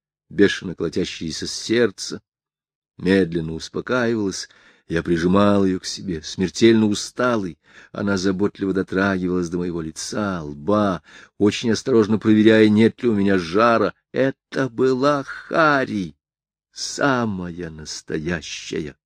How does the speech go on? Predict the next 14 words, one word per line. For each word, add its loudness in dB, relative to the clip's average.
Другой -4
быть -12
не -16
могло. -14
От 0
этой 2
мысли -4
что-то -8
во -6
мне -6
изменилось. -12
Я -4
перестал -2
бороться -6